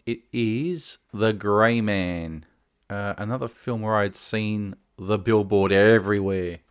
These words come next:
This one I thought, "Eh, don't mind Ryan Gosling, he's okay."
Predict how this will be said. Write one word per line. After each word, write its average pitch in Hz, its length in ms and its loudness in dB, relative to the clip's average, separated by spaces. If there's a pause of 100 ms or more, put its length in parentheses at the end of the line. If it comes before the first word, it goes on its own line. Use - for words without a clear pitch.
(180)
This 104 200 -14
one 101 100 -8
I 98 60 -6
thought, 107 460 -4 (720)
"Eh, 349 240 -8 (680)
don't 277 180 -10
mind 117 220 -4
Ryan 104 220 -4
Gosling, 127 440 -4
he's 113 180 -10
okay." 131 400 -6